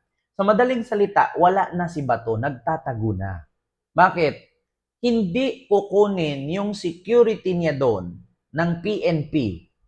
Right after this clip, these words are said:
kung nandun pa si Bato. Sa madaling salita, kinuha yung mga security niya sa Davao kasi wala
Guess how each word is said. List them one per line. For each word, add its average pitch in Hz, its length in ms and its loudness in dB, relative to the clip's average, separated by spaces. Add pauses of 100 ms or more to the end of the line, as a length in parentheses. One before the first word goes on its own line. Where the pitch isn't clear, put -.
(140)
kung 214 240 2
nandun 190 560 0
pa 175 80 0
si 165 160 -6
Bato. 113 580 -6 (600)
Sa 165 80 -4
madaling 247 480 2
salita, 208 580 0 (760)
kinuha 247 800 0
yung 202 240 -2
mga 190 100 0
security 214 640 0
niya 196 160 -4
sa 170 140 0
Davao 98 640 0 (340)
kasi 226 220 -4
wala 226 320 4